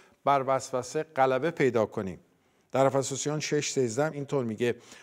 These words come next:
«باید از سلاح‌های خدا استفاده کنیم.» باید بدونیم که یه مسیحی در جنگه، دائماً جنگی، زندگی او در جنگه، در نبرده.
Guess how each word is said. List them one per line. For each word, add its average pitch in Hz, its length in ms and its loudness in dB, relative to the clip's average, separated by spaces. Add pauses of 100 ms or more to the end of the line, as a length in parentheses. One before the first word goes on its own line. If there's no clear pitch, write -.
(120)
«باید 151 220 4
از 160 120 4
سلاح‌های 147 640 2
خدا 147 340 -2
استفاده 113 520 -8
کنیم.» 87 280 -18 (1120)
باید 143 160 6
بدونیم 196 360 6
که 170 120 0
یه 165 80 4
مسیحی 151 460 -2
در 143 200 4
جنگه، 120 680 -6
دائماً 143 500 2
جنگی، 117 540 -2
زندگی 120 400 0
او 139 140 2
در 117 200 0
جنگه، 104 440 -6
در 127 220 4
نبرده. 127 640 2